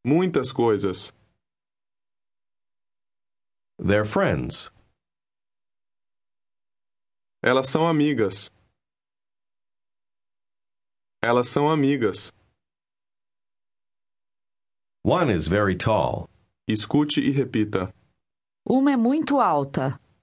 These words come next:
Speaker 3: Alta. Uma é muito alta.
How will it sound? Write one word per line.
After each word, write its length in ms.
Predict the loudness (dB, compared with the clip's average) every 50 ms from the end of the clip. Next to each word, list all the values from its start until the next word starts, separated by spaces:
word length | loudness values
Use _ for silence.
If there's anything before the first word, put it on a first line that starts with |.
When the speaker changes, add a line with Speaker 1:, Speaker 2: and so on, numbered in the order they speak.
| _ _ _ _ _ _ _ _ _ _ _ _ _ _ _ _ _ _ _ _ _ _ _ _ _ _ _ _ _ _ _ _ _ _ _ _ _ _ _ _ _ _ _ _ _ _ _ _ _ _ _ _ _ _ -2
Speaker 3:
Alta. 640 | 0 2 2 4 2 0 0 -2 -2 -4 -4 -4 -8 _ _ _ _ _ _ _ _ _ _ _ _ _ _ _ _ _ _ _ _ _ _ _ _ _ _ _ _ _ _ _ _ _
Uma 240 | 0 0 2 2 2
é 40 | 2
muito 400 | 2 2 2 0 0 0 0 2
alta. 520 | 2 2 2 0 0 -2 -2 -2 -4 -4